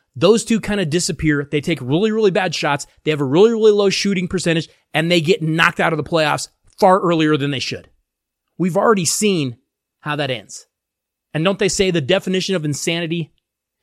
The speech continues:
is trying the same thing again and again and again and expecting a different result? And based on that, maybe Toronto does go out and say, "Hey, we're gonna try to make a deal for Kawhi. We think we can get Kawhi.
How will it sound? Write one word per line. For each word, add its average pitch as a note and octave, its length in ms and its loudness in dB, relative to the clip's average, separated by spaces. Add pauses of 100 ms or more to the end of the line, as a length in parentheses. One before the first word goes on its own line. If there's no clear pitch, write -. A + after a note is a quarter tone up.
is E3 140 -2
trying F#3+ 360 -2
the E3+ 40 -2
same F#3+ 360 -4
thing F3+ 260 0
again F3 320 -2
and E3+ 140 -2
again E3 260 0
and E3+ 140 -4
again E3 260 0 (320)
and E3 140 -2
expecting F3+ 560 -4
a D#3+ 40 -6
different E3 280 -4
result? D#3+ 360 -2 (340)
And A#3+ 220 -6
based A3+ 360 -6
on A3 200 -6
that, A#3+ 440 -12 (460)
maybe B3 260 0
Toronto C#4 400 -4
does G#3+ 460 -4
go G#3 200 -4
out G#3+ 140 -6
and F#3 100 -8
say, G#3 160 -8
"Hey, G#3 140 -4
we're F#3+ 140 -6
gonna D#4+ 160 -8
try G#3+ 160 -6
to F#3+ 60 -2
make F3 160 -4
a D3+ 40 -2
deal E3+ 160 0
for - 140 -10
Kawhi. C3 320 -8 (560)
We A#3+ 240 2
think C4+ 280 -4
we G3 160 2
can G3+ 180 -2
get G#3 160 -2
Kawhi. A3+ 340 -2